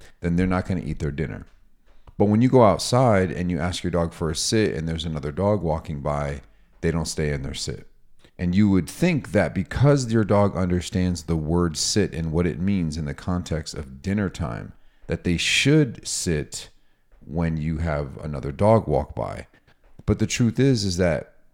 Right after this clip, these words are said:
the reason why they're not is because they don't fully understand that, because you haven't worked with them to the same degree that you have at home,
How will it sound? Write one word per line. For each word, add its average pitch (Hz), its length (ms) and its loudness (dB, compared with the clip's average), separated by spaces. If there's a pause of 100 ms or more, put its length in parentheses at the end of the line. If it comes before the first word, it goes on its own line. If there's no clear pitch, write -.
(320)
the 95 160 0
reason 123 380 2
why 98 140 2
they're 82 160 -2
not 95 440 -4
is 80 140 -8
because 82 440 -4
they 104 160 0
don't 123 220 -2
fully 107 380 0
understand 92 760 -2
that, 67 200 -6
because 78 360 -6
you 92 100 -2
haven't 90 440 -4
worked 90 280 -4
with 82 300 -4
them 98 420 -6
to - 140 -2
the 82 140 -4
same 90 400 -4
degree 85 720 -2 (720)
that 80 160 0
you 82 100 0
have 71 260 -2
at 64 120 -8
home, 67 480 -8